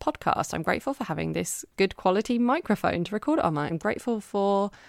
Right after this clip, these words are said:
having my computer and electricity. Like, they're the basics that I could focus on if I was finding it hard to come up with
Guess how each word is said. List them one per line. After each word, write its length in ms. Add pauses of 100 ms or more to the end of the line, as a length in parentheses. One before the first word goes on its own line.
(180)
having 200
my 120
computer 540
and 300
electricity. 640
Like, 180
they're 140
the 60
basics 460
that 100
I 20
could 160
focus 320
on 140
if 100
I 80
was 140
finding 280
it 60
hard 240
to 60
come 140
up 80
with 120